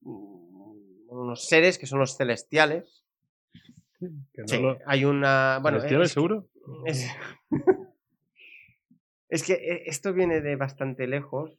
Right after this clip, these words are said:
Speaker 1: porque hay unos vengadores primigenios de la prehistoria.
Speaker 2: <laughs> Aquí no
Speaker 1: Vale.
Speaker 2: lo veis, pero ya cuando empieza
Speaker 1: Sí.
Speaker 2: a levantar la vista,
Speaker 1: Sí,
Speaker 2: hay
Speaker 1: es
Speaker 2: un punto
Speaker 1: como
Speaker 2: de invención
Speaker 1: Sí,
Speaker 2: aquí.
Speaker 1: no.
Speaker 2: <laughs>
Speaker 1: O sea, hay, hay unos vengadores primigenios,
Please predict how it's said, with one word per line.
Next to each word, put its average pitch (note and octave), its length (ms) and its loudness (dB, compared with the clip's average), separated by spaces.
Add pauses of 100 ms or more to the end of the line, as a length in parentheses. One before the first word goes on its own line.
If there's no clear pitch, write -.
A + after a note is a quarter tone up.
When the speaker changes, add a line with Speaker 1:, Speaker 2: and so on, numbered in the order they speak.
(200)
Speaker 1:
porque C#3 840 -4
hay C3 220 -4
unos C3 720 -4 (100)
vengadores B2 640 -4
primigenios B2+ 800 -6 (1400)
de C#3+ 180 -4
la C3+ 160 -6
prehistoria. C3+ 840 -4 (180)
Speaker 2:
<laughs> - 120 -20
Aquí - 460 2
no D#3+ 80 -2
Speaker 1:
Vale. E3 180 6
Speaker 2:
lo A#2 60 6
veis, A#2+ 180 4
pero B2 160 2
ya F#3 120 4
cuando D3+ 200 4
empieza D3 200 2
Speaker 1:
Sí. - 20 6
Speaker 2:
a G3+ 40 8
levantar D3 320 10
la A#2 120 4
vista, C#3 360 4
Speaker 1:
Sí, - 240 -4
Speaker 2:
hay F#3+ 140 8
Speaker 1:
es F#3 60 10
Speaker 2:
un D#3+ 60 6
punto E3 200 6
Speaker 1:
como F#3+ 60 10
Speaker 2:
de F3+ 60 12
invención B2+ 480 6
Speaker 1:
Sí, A2 100 10
Speaker 2:
aquí. A2 140 6 (260)
Speaker 1:
no. C#4 80 6
Speaker 2:
<laughs> A3+ 960 8
Speaker 1:
O G3 40 -4
sea, E3+ 160 0
hay, E3+ 140 2
hay F3 140 0
unos F#3+ 260 6
vengadores E3 440 2
primigenios, D#3 920 -2